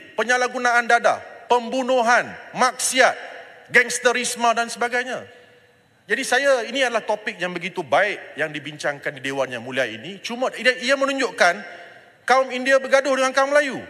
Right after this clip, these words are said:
kaum India bergaduh dengan kaum Cina. So, gambar Kabali ini adalah sesuatu yang sepatutnya tidak diambil di Malaysia. So, saya berharap supaya menteri, saya percaya, uh, boleh faham apa maksud saya. Kerana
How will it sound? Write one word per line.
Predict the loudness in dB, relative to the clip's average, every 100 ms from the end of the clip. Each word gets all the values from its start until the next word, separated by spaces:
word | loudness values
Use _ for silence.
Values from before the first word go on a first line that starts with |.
| -6 0
kaum | 0 0
India | -2 -2
bergaduh | 0 2 2 2
dengan | 0
kaum | 2 2 0
Cina. | -2 0 -2 -10 -20 -20 _ _ _ _ _
So, | -8 -2
gambar | 2 2 4 2 2
Kabali | 0 2 2 0 -4 -6
ini | -8 -8 -10 -6
adalah | -2 -2
sesuatu | -2 -2 -2 -4 -4
yang | -2 -2
sepatutnya | -2 -2 -2 -8 -4 -4 -4
tidak | -4 0 0 0
diambil | -6 -6 -6
di | -6
Malaysia. | -6 -8 -8 -8 -8 -10 -16 _ _ _ _ _ _
So, | -2
saya | 0 2
berharap | 2 2 2 0 -4 -18 -14
supaya | -2 0 0 0 0 -2 -6 -14 -20 -20 _ -10
menteri, | -8 -4 -4 -4 -8 -12 -20 _
saya | -6 -4
percaya, | -4 -4 -2 0 -2 -4 -8 -14 -20 _ -8
uh, | -4 -2 -4 -6
boleh | -6 -6 -6
faham | -4 -2 -2 -2
apa | -6 -6 -6
maksud | -6 -8 -12 -10
saya. | -10 -10 -6
Kerana | -4 -2 -2